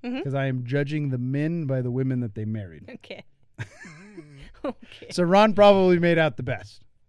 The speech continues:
Speaker 2: Hermione, I'm gonna go say, yeah.
Speaker 1: Okay.
Speaker 2: Yeah. I mean,
Speaker 1: Well,
Speaker 2: not, not
Speaker 1: movie
Speaker 2: a
Speaker 1: Hermione. I don't know about book Hermione.
Speaker 2: Okay, yeah, so, but that's all, that's what I'm basing mine off. Like,
Speaker 1: Mm.
Speaker 2: great looking,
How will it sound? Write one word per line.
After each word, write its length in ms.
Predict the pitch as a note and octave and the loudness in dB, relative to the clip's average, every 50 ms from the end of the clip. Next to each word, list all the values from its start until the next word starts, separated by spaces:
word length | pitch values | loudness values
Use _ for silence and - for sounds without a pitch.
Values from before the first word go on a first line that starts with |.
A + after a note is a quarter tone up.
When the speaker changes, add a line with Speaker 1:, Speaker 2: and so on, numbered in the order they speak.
| _ _ | _ _
Speaker 2:
Hermione, 520 | - C3+ C#3+ D3 D3+ D3+ D3+ D#3 D#3 D3+ C#3 - _ - - - - - - _ _ _ _ _ _ - _ _ _ _ _ _ _ _ _ _ _ | -10 -6 -4 -2 -2 0 0 -2 -4 -4 -8 -14 _ -20 -20 -20 -20 -20 -20 _ _ _ _ _ _ -20 _ _ _ _ _ _ _ _ _ _ _
I'm 140 | - D#3 E3 | -8 -4 -2
gonna 160 | E3+ F3 E3 D3 | -2 -2 -2 -2
go 180 | C#3+ C#3+ C3+ | -4 -4 -4
say, 280 | A#2 - C#3 B2+ A#2+ A2 | -6 -6 -6 -6 -6 -6
yeah. 180 | A2+ A#2+ G2+ G2+ - - _ - | -8 -10 -10 -12 -18 -20 _ -16
Speaker 1:
Okay. 200 | C4 A#3 - A3+ G3+ - - | -16 -14 -14 -14 -18 -14 -16
Speaker 2:
Yeah. 120 | A2 - - G#2 - - - _ _ _ _ | -16 -16 -16 -20 -20 -20 -20 _ _ _ _
I 80 | C3 | -4
mean, 120 | D3+ D#3+ D#3 | -2 -2 0
Speaker 1:
Well, 80 | D#3 D#3+ F3 | 0 0 0
Speaker 2:
not, 40 | F#3+ | 4
not 160 | G#3 G#3 G3+ G3 | 4 4 4 4
Speaker 1:
movie 100 | G3 - | 2 0
Speaker 2:
a 40 | - | 0
Speaker 1:
Hermione. 500 | - - A3 G#3 G3+ G3 G3 G3 F#3 _ _ | -4 -6 -6 -8 -8 -8 -10 -14 -16 _ _
I 40 | G3+ | -16
don't 140 | G#3+ A3 A3 | -14 -14 -12
know 80 | G#3+ | -12
about 180 | G3+ G3 F#3 F3+ | -12 -14 -16 -16
book 200 | F#3+ F#3+ F#3 _ | -18 -20 -20 _
Hermione. 360 | - F3 F3+ E3 E3+ E3+ F#3 _ _ _ _ _ | -20 -20 -20 -20 -20 -20 -20 _ _ _ _ _
Speaker 2:
Okay, 280 | D#3+ E3+ C#3+ D#3 D3 C#3+ | -4 -2 -2 0 -2 -2
yeah, 60 | C3 A#2+ | -4 -6
so, 200 | G#2+ - D#3 D3 C#3+ D#3+ | -4 -4 -4 -2 -2 0
but 100 | C#3+ D#3 | 2 2
that's 200 | D3+ D3+ - - | 2 2 2 2
all, 200 | D3 C#3+ C3 C3 | 0 2 2 0
that's 160 | C3 C#3+ C#3 | -2 -2 -2
what 80 | D#3 C#3+ | 0 -2
I'm 120 | C#3+ C#3 | 0 0
basing 260 | B2+ B2+ A#2+ G2 A2 | -2 -4 -6 -6 -8
mine 140 | A2+ G#2+ G2+ | -10 -10 -12
off. 160 | F2 D2 G2 - _ | -14 -16 -20 -16 _
Like, 280 | B2+ C3 B2 A#2 - - - - _ _ _ - _ _ _ _ _ _ _ B2 | -8 -8 -8 -8 -12 -16 -20 -20 _ _ _ -20 _ _ _ _ _ _ _ -18
Speaker 1:
Mm. 160 | - G#3+ F#3 | -18 -18 -12
Speaker 2:
great 300 | - E3 F#3 G#3 C4+ - E3 | -2 2 2 2 2 2 -2
looking, 420 | E3+ C#3+ - C#3+ C3+ C3 C3+ A#2+ | -2 -2 -2 -4 -6 -6 -6 -8